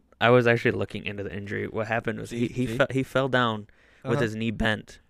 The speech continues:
Speaker 2: Oh.
Speaker 1: And when he fell and those two players fell on top of him,
Speaker 2: Yep.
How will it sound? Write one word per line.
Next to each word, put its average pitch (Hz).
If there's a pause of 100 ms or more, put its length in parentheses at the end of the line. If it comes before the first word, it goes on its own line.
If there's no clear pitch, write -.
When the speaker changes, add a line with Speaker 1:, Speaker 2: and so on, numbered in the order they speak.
(140)
Speaker 2:
Oh. 135
Speaker 1:
And 107
when 113
he 113
fell 117
and 107
those 110
two 120
players 110
fell 110
on 107
top 110
of 113
him, 135
Speaker 2:
Yep. 131